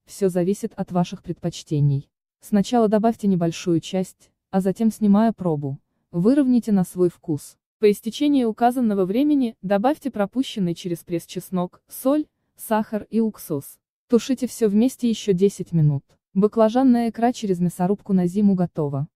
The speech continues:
Разложите икру сразу же по стерилизованным банкам. Закатайте, переверните вверх дном, укутайте и оставьте до остывания.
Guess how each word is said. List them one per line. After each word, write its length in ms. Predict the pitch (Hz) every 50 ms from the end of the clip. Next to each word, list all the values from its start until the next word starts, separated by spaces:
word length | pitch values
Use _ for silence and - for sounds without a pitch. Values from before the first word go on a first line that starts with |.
| _ _ _ _
Разложите 580 | - 202 214 196 202 202 202 214 240 226 - 220
икру 240 | 208 - 247 285 311
сразу 340 | - - 254 226 226 214 202
же 120 | 196 180
по 100 | - 180
стерилизованным 800 | - - 180 175 175 175 170 190 180 180 180 175 170 165 156 156
банкам. 480 | 165 160 156 156 - 147 147 147 - _ _ _
Закатайте, 600 | - 196 220 214 - 226 - 262 262 240 - 254
переверните 600 | - 247 233 240 214 226 214 220 233 247 - 233
вверх 260 | 202 196 196 190 185 175
дном, 400 | 170 185 196 220 233 196 185 - _ _
укутайте 580 | 214 202 - 294 339 - 330 294 - - 262
и 20 | 240
оставьте 480 | 220 - - - 233 247 - - 233
до 140 | 202 202 190
остывания. 680 | 185 - - 185 165 175 156 156 156 156 147 147 160